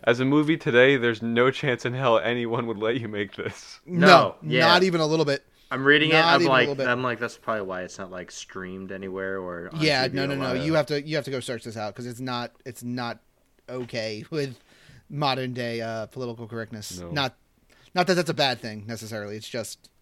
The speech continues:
Speaker 2: it would not be made today. This would not get greenlit today. Um, of the, so in every Jay and Silent Bob movie where Jay and Silent Bob appear,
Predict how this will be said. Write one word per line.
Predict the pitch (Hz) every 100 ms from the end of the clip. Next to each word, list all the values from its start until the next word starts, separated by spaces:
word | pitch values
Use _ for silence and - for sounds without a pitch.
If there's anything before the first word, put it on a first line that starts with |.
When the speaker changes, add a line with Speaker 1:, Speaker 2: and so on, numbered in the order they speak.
| _
Speaker 2:
it | 139
would | 139
not | 139 131
be | 131
made | 123 113
today. | 98 90 _ _ _ _ _
This | 143 120
would | 135
not | 120
get | 117 107
greenlit | 107 98 95
today. | 98 92 - _ _ _ _
Um, | 143 147 143 135 120 _ _ _ _ _ _ _ _ _ _ _ _ _ _ _ _ _ _ _ _ _ _ -
of | 180 196 175
the, | 196 190 160
so | 156 175 160 147 _ _ -
in | 175
every | 180 202
Jay | 139 156
and | 156
Silent | 147 143 143 117
Bob | 127 127 127 117 _ _ _ _ _
movie | 135 139 135 139
where | 127
Jay | 113 120
and | 120
Silent | 127 123
Bob | 120 123
appear, | 117 135 131 135